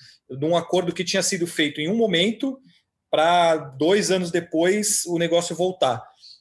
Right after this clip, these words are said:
E, e com o mundo do jeito que tá, isso faz uma enorme diferença e é uma coisa que preocupa muito o Palmeiras também nessa negociação.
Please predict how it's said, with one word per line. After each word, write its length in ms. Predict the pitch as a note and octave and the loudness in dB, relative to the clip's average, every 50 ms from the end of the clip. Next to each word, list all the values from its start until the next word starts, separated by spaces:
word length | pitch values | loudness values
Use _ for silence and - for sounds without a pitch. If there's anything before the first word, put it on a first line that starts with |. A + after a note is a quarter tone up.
| _ _ _ | _ _ _
E, 760 | - C3+ C3 C3 C3+ C3 C3 C3 C3 B2+ B2+ B2+ B2+ - - _ _ _ _ _ - | -8 -6 -4 -2 -2 -2 -2 -2 -4 -4 -4 -6 -6 -10 -14 _ _ _ _ _ -8
e 100 | F3+ E3 | -8 -6
com 180 | - G#3+ G#3 | -2 -2 0
o 60 | G3+ F3+ | 0 2
mundo 320 | F3+ F#3 G#3 A3 F#3+ F#3+ | 2 2 2 2 0 0
do 100 | D#3+ E3 | -2 0
jeito 240 | D3 D#3 D3+ - - | 0 0 -4 -4 -6
que 100 | - C3 | -14 -10
tá, 460 | - - F3 F#3 D#3+ C3+ - - - - | -4 -2 -2 0 -2 -2 -6 -10 -14 -10
isso 220 | D#3 - - E3+ - | -10 -8 -8 -8 -6
faz 340 | - F#3 F3+ F3+ E3+ D#3+ | -2 0 0 0 0 0
uma 120 | D3+ C#3+ C#3 | -2 -4 -4
enorme 300 | C#3 C#3 C#3 C#3 C#3 B2+ | -2 0 -2 -2 -2 -4
diferença 640 | B2+ B2 - F3 D#3+ D3+ D3+ E3+ E3+ - G3+ F3+ | -8 -6 -4 -2 0 0 0 0 -2 0 0 0
e 300 | F3 F3+ F3+ F3+ F3 F3 - | -2 -2 -4 -6 -8 -10 -6
é 80 | - C#3+ | -4 -4
uma 160 | D3+ D#3 D3 | -2 -4 -4
coisa 220 | - D#3+ D#3+ D#3+ | -4 -4 -6 -6
que 80 | D#3+ - | -6 -8
preocupa 400 | - F3 E3 E3 - E3+ F#3 F3 | -4 -4 -4 -4 -4 -2 -2 -2
muito 320 | E3+ E3 F3 G3+ G3 G3+ | 0 0 -2 -2 -2 -2
o 40 | - | -2
Palmeiras 440 | - F#3+ F3+ E3+ E3 E3 E3+ E3 - | 0 0 0 2 0 -2 -2 -2 -4
também 220 | E3+ D#3 D#3 D#3+ | -4 -4 -2 -4
nessa 200 | E3 D#3+ - - | -4 -4 -6 -6
negociação. 680 | E3 D#3+ D#3+ D#3+ - - F#3 - - - B2 G#2+ G#2 | -6 -4 -4 -4 -4 -4 -4 -4 -2 -4 -4 -4 -4